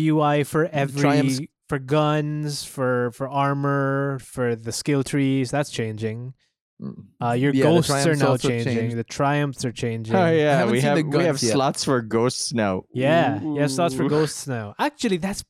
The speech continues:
Speaker 1: pretty cool, though. I'm kinda
Speaker 3: I
Speaker 1: in on
Speaker 3: know.
Speaker 1: that.
Speaker 2: I still, I don't know how that works, though.
Speaker 1: So
Speaker 3: One more
Speaker 1: basically
Speaker 3: thing to slot.
Speaker 1: Yeah, so basically the idea is you can use any ghost shell you like,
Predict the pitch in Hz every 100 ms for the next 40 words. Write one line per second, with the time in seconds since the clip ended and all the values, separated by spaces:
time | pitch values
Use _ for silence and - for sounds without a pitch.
0 | - - - - 175 185 - 202 175 143
1 | 113 101 104 127 135 190 202 208 214 196
2 | 269 208 202 113 117 - - _ _ _
3 | _ _ _ _ _ _ _ _ 160 -
4 | - 190 233 254 202 143 143 127 120 101
5 | 104 - 90 95 - 214 208 208 214 156
6 | 151 143 147 113 147 - 139 - 117 123
7 | 120 - - 107 104 107 113 147 247 233
8 | 247 220 208 196 202 185 170 - 196 190
9 | 185 185 165 175 185 156 151 139 - -
10 | 139 131 123 110 101